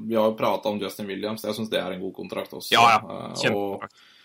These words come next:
Speaker 2: Og det er jo også en, en spiller som også kommer inn og kan hjelpe til sluttspill.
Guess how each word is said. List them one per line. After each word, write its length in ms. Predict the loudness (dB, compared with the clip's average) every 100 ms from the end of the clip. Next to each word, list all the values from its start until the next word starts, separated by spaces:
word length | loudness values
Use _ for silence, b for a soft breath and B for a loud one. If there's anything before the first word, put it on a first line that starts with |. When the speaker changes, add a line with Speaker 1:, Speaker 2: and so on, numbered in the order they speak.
| b
Speaker 2:
Og 80 | 4
det 60 | 8
er 140 | 8
jo 160 | 6 4
også 160 | 6
en, 80 | 6 6
en 80 | 4
spiller 260 | 6 6
som 140 | 6 4
også 160 | 4 4
kommer 240 | 4 6 6
inn 80 |
og 80 | 4
kan 140 | 4 4
hjelpe 240 | 4 2
til 140 | 0 2
sluttspill. 460 | 2 -2 0 0